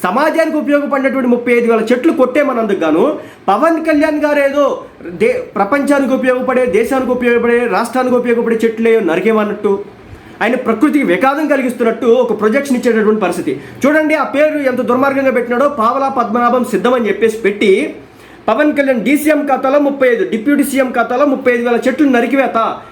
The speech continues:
కాకినాడ సిటీలో" అని చెప్పేసి ఒక రాంగ్ ప్రొజెక్షన్ ఇచ్చేటటువంటి ప్రయత్నం అయితే చేస్తున్నాడు. మరి ఇలాంటి వ్యక్తుల్ని ఉపేక్షిస్తే జరిగేటటువంటిది ఏంటిది?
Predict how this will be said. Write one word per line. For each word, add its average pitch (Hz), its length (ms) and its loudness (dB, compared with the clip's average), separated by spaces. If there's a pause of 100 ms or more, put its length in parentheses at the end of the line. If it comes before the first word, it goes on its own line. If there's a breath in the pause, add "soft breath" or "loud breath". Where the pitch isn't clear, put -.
(120 loud breath)
కాకినాడ 262 360 0
సిటీలో" 269 360 0
అని 240 120 0
చెప్పేసి 247 560 0 (200 loud breath)
ఒక 226 120 4
రాంగ్ 254 580 0
ప్రొజెక్షన్ 262 360 -2
ఇచ్చేటటువంటి 233 460 -2
ప్రయత్నం 214 320 -2
అయితే 202 120 2
చేస్తున్నాడు. 151 420 -2 (460 loud breath)
మరి 233 200 0
ఇలాంటి 269 440 0
వ్యక్తుల్ని 247 420 0
ఉపేక్షిస్తే 277 600 0
జరిగేటటువంటిది 226 840 2
ఏంటిది? 190 640 0